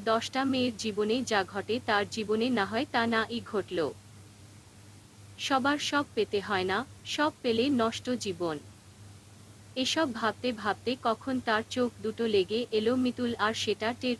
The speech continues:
পেল না। সকালের সুন্দর সোনালি রোদ জানালার পর্দা ফুঁড়ে আশিকের চোখের উপর পড়তেই সে চোখ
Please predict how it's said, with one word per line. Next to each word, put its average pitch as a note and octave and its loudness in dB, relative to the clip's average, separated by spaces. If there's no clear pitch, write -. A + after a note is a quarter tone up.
পেল G#3 2
না। D#3+ 0
সকালের D#4 0
সুন্দর B3+ 0
সোনালি A3+ 0
রোদ A3 2
জানালার G3+ 2
পর্দা G3 0
ফুঁড়ে A#3 0
আশিকের A3+ -4
চোখের A3 -2
উপর A3+ 0
পড়তেই A3+ 0
সে C#4+ -2
চোখ B3 -2